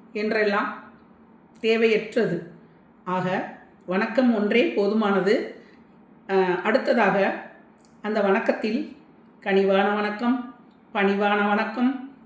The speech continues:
அன்பான வணக்கம் என்று பல வகை வணக்கங்களை தன்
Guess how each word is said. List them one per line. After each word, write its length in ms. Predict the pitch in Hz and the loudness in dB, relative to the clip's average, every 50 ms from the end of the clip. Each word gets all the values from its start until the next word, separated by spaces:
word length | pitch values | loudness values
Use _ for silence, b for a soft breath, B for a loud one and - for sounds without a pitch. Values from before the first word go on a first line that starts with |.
| - - _ _ - - _ - | -20 -20 _ _ -20 -20 _ -6
அன்பான 540 | 180 185 190 202 202 208 208 214 220 226 220 | -2 0 0 0 2 2 2 2 2 2 2
வணக்கம் 640 | 214 226 226 220 - 285 262 254 294 - - - - - - - | 2 0 -2 -4 -2 0 2 2 2 0 -2 -12 -18 -20 -18 -8
என்று 580 | - 208 208 202 190 185 180 175 180 - - - - - - - - | -6 -4 -2 0 0 0 0 -2 -4 -6 -14 -20 -20 -20 -20 -10 -2
பல 240 | 190 185 196 196 196 | 2 2 4 4 4
வகை 240 | 202 196 196 190 | 4 4 4 4
வணக்கங்களை 680 | 185 185 190 220 226 214 254 247 240 233 240 254 262 - | 2 2 0 0 0 0 0 0 2 2 2 0 0 -2
தன் 320 | - 208 190 190 190 196 | -4 -4 -2 0 0 -2